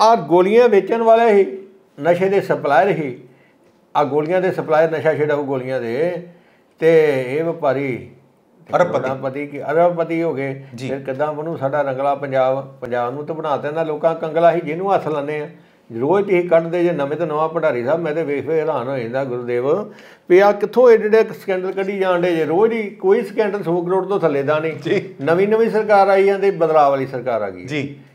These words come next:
Speaker 1: ਇਹਨਾਂ ਨੇ ਕੰਮ ਹੀ ਚੰਗੇ ਕੀਤੇ। ਪੁਰਾਣੇ ਮੰਤਰੀਆਂ ਦੇ ਕਈ ਸਕੈਂਡਲ ਖੋਲ੍ਹਤੇ।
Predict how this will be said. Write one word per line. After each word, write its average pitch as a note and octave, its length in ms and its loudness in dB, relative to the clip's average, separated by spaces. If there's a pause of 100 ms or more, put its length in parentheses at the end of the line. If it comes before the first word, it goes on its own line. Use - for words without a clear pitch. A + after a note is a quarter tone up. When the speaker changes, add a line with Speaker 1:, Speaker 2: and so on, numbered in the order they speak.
(120)
Speaker 1:
ਇਹਨਾਂ D#3+ 260 -2
ਨੇ C#3 80 -4 (140)
ਕੰਮ C3+ 180 -4
ਹੀ C#3+ 60 -6
ਚੰਗੇ C#3 280 -6
ਕੀਤੇ। C3 440 -8 (200)
ਪੁਰਾਣੇ C#3 300 -2
ਮੰਤਰੀਆਂ C#3+ 480 -8
ਦੇ C#3 100 -6
ਕਈ C#3 300 -8
ਸਕੈਂਡਲ C#3 440 -8
ਖੋਲ੍ਹਤੇ। C3+ 580 -6